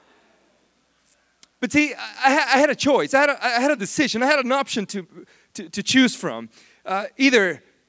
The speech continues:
say, "Well, you know, I'm, I, I feel okay. I don't need glasses," and walk away without 'em.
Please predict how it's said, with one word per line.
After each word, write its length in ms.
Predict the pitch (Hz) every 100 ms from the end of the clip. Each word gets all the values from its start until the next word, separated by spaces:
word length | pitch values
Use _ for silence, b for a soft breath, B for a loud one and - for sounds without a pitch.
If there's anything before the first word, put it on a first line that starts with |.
| _ _ _
say, 280 | - 233 202
"Well, 360 | 165 202 254 269
you 120 | 262
know, 200 | 262 262
I'm, 240 | - 294 330
I, 200 | 220 254
I 120 | - 285
feel 240 | 381 320
okay. 580 | 220 202 202 214 285 - _ _ -
I 240 | 302 339
don't 240 | 311 302
need 180 | 262 254
glasses," 680 | 202 180 190 320 349 - - _ _ _ _ _ _ _ _ _ _ _
and 260 | 208 196 170
walk 260 | 240 330
away 300 | 330 302 262 302
without 400 | 294 294 349
'em. 120 | 370